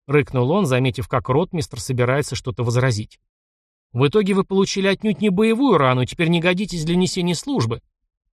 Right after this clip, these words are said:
«Осмелюсь доложить, ваше высокопревосходительство, это не рана, это всего лишь конский укус», — проворчал ротмистр. «Всего лишь? А если у вас кость сломана или треснула?» — с грозной ехицей поинтересовался полковник. «Значит так,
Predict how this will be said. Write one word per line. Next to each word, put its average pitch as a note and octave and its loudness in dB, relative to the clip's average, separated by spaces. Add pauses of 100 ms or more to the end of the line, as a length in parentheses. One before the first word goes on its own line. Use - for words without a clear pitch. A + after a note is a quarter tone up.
(640)
«Осмелюсь E3+ -2
доложить, D#3 0
ваше D#3+ -2
высокопревосходительство, D#3+ -6
это D#3 -6
не F3+ 2
рана, C3 0 (180)
это C#3+ -8
всего E3+ -4
лишь D#3 -2
конский E3+ -4
укус», — G3 -6
проворчал B2 -2
ротмистр. B2+ -6 (680)
«Всего C#3+ 0
лишь? D4+ -4 (180)
А - -4
если B3 0
у F#3+ 2
вас E3+ 0
кость F#3 -2
сломана G3+ 0
или F#3 2
треснула?» — F#3+ -4 (260)
с B2 -8
грозной B2+ 0
ехицей B2+ -4
поинтересовался B2 -2
полковник. - -6 (380)
«Значит D#3 -6
так, C3 -8